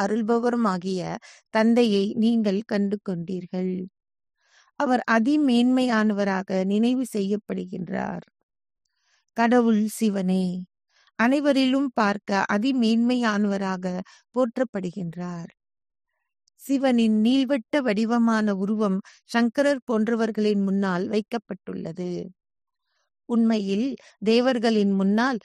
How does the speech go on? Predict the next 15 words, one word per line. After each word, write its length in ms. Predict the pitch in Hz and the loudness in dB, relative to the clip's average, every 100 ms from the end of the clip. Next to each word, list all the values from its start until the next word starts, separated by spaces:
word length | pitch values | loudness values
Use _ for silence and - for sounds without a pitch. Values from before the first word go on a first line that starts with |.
| _ _ _ | _ _ _
சிவனின் 520 | - 254 247 247 226 | -10 -2 2 4 4
உருவத்தை 580 | 208 226 254 247 233 208 | 2 2 2 0 0 0
வைப்பது 580 | 190 208 - 214 196 196 | 0 -2 -2 -4 -2 -2
தவிர்க்கப்பட 680 | 220 226 254 254 - 202 196 | -4 -4 -4 -6 -6 -4 -4
வேண்டும். 760 | 190 175 156 170 170 175 175 - _ _ _ _ _ _ | -6 -8 -8 -8 -8 -10 -16 -20 _ _ _ _ _ _
ஏனென்றால் 720 | 214 233 220 190 180 185 185 | 0 2 2 0 0 0 0
தேவர்கள் 600 | 196 226 226 185 185 180 | 2 2 0 -2 -2 0
பக்தி 360 | 180 196 - 269 | 0 -2 -2 -4
செய்வதில்லை. 1080 | - 196 196 208 190 175 175 185 180 175 190 _ _ _ _ _ _ _ _ - | -2 0 0 -2 -4 -6 -4 -4 -4 -6 -12 _ _ _ _ _ _ _ _ 0
தேவர்களும் 760 | 220 262 294 262 247 208 196 | 4 4 4 2 2 4 2
பக்தி 340 | 190 190 - 254 | 2 -2 -4 -6
செய்வதில்லை. 1000 | - 190 190 185 185 175 175 175 170 - _ _ _ _ | -2 -4 -2 -4 -4 -6 -6 -6 -10 -14 _ _ _ _
சந்நியாசிகளும் 840 | 247 262 285 285 - 226 214 208 226 | -2 0 2 0 -2 0 0 2 0
பக்தி 340 | 214 - 220 | -2 -4 -6
செய்வதில்லை. 920 | 196 190 185 175 175 170 170 175 185 | -4 -4 -4 -6 -8 -8 -8 -8 -10